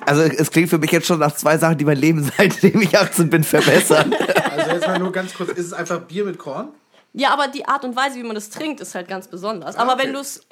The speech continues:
Speaker 3: äh, genau nimmst, ist es Bier mit Korn, ja.
Speaker 1: Okay, also runtergebrochen haben wir Bier mit Korn,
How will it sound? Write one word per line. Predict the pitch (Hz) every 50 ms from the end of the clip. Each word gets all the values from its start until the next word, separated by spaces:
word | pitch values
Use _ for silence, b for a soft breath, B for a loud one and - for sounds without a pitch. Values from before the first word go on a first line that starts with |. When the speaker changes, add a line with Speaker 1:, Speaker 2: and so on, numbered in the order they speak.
| _ - -
Speaker 3:
äh, | - - - - - 208 214 208 _ _ _ _
genau | - 240 226 220 226
nimmst, | 233 226 220 220
ist | 196 180 185
es | 175 -
Bier | _ 185 175
mit | 175 165 -
Korn, | - - 160 160 - 165
ja. | 175 185
Speaker 1:
Okay, | 254 247 - - 87 - - _ _ -
also | - 120 120 135
runtergebrochen | 156 185 196 214 175 160 165 175 165 165
haben | 165 160
wir | 170 165
Bier | 147 165 185
mit | 170 165 -
Korn, | - 147 156 170 185